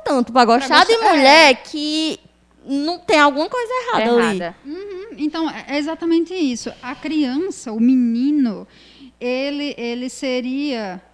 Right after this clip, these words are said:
Speaker 2: seria não, ele é o maior beneficiado com o feminismo, com a educação feminista, porque ele consegue enxergar o lugar da mulher, que não é um lugar diferente do lugar dele, nem
Speaker 3: Uhum.
Speaker 2: superior, nem inferior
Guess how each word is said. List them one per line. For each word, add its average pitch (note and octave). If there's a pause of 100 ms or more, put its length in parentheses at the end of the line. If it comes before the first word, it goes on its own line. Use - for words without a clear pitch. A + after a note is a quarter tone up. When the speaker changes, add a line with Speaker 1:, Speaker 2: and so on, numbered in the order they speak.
(140)
Speaker 2:
seria B3+
não, A#3+
ele C#4
é A#3+
o A#3
maior A#3+
beneficiado A#3 (100)
com A#3
o A3
feminismo, A3+
com A#3
a A3
educação G#3+
feminista, G#3+ (320)
porque C#4+
ele D4+
consegue D#4
enxergar D4
o C4+
lugar B3+
da D#4
mulher, G#3+
que C#4+
não C#4
é D4
um F4+
lugar C4
diferente A#3+
do A3
lugar G#3
dele, F#3 (300)
nem C4+
Speaker 3:
Uhum. D#4+
Speaker 2:
superior, C4+
nem A3
inferior A3